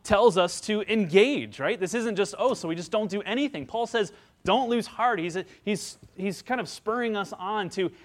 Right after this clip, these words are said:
to active participation in faith and trusting in Him. He tells us to engage. We're to pray. We're to pray fervently, praying not for the meaning of this, but praying that our faith will not fail in the midst of suffering.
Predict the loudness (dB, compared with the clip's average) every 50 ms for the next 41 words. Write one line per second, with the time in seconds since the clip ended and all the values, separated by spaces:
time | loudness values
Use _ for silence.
0 | -20 _ _ 0 0 0 2 2 2 2 0 0 -2 -4 -4 -4 -6 -6 -6 -6
1 | -2 -2 -4 -2 -2 -10 -8 -4 -4 -4 -4 -4 -8 -10 -10 -8 -8 -10 -10 -10
2 | -14 _ _ _ _ -6 -4 -4 -4 -4 -6 -12 -16 _ _ -12 -12 -10 -4 -4
3 | -4 -4 -4 -4 -6 -6 -4 -6 -6 -6 -6 -4 -4 -4 -4 -6 -12 _ _ _
4 | -20 _ _ -6 2 4 4 4 4 2 2 2 2 4 2 4 6 6 6 6
5 | 6 4 0 0 -4 -4 -4 -4 -8 -8 -14 -16 -8 -2 0 0 2 2 2 0
6 | -2 -4 -8 -12 _ _ _ _ _ _ _ _ _ _ _ _ _ _ _ _
7 | _ _ _ _ _ _ _ _ _ _ _ -2 0 2 2 0 0 -4 -6 -2
8 | 2 2 2 2 0 -2 -6 -10 -16 -14 0 4 4 6 6 4 0 -2 -6 -10
9 | -10 -10 -12 -16 _ _ -6 -2 0 0 2 2 2 0 0 -2 -2 -4 -2 -2
10 | -2 0 0 0 0 2 2 2 2 0 -2 -4 -4 -6 -6 -4 -4 -4 -4 -2
11 | -4 -4 -4 -4 -14 -20 -6 -2 0 0 2 2 0 -2 -4 -6 -10 -16 -20 -12
12 | _ -2 -2 0 2 2 2 4 4 4 2 0 -2 0 2 2 2 2 0 -4
13 | -6 -4 -2 -4 -6 -6 -10 -12 -4 -2 -2 -2 0 -4 -4 -6 -6 -8 -6 -8
14 | -8 -10 -10 -14 -14 -14 -6 -6 -6 -6 -6 -10 -14 -14 -14 -16